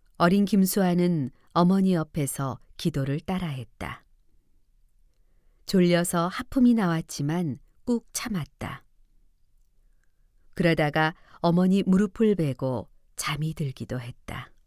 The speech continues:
어머니의 기도가 끝나면 김수환도 잠에서 깼다. 어머니가 읽어주시는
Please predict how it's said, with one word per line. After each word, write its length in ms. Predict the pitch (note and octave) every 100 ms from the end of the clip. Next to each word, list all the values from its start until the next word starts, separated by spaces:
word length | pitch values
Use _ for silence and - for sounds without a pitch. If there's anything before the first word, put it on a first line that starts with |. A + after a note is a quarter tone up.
| _ _ _ _ _ _ _ _ _ _ _ _ _ _ _ _ _ _ _ _ _ _ _ _ _ _ _ _ _ _ _ _ _
어머니의 480 | F3 F#3 F#3 F#3+ G3
기도가 460 | - G3 F#3 G3
끝나면 720 | - A#3 G3+ D#3 C#3 C3 A#2 - _ _
김수환도 840 | - F3 E3 F#3+ D3+ C3+ C3+ D3
잠에서 500 | F3+ - C#3 C#3 C#3
깼다. 580 | - F#3 F3+ _ - - _ _ _ _ _ _ _ _ _ _ _ _ _ _ -
어머니가 480 | E3+ F3+ F3+ F#3+
읽어주시는 840 | F#3 F#3 F#3 F#3+ F#3 F3+ D#3+ D#3+